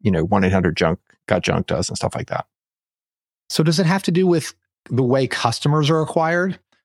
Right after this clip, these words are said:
Speaker 2: Does it have to do with the way marketing is done? Does it have to do with how operationally intense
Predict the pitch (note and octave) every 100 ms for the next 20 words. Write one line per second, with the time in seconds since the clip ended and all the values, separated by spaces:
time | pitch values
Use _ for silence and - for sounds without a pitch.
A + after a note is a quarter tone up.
0 | _ C3 B2 C3 C3+ C3 A#2 - C3+ C3
1 | A#2+ B2 A2+ A#2+ A2+ G#2 A2+ B2+ E3+ F3
2 | F#3 F3+ - F#3+ F#3+ G3 F#3+ _ - C3
3 | C3 A2+ D3 - A#2+ B2+ C3+ B2 B2 -
4 | _ _ - D3 C#3+ B2+ C#3+ C#3 C3 C#3
5 | - C3 C3 A2 G2 F2+ - - F#3 G3
6 | -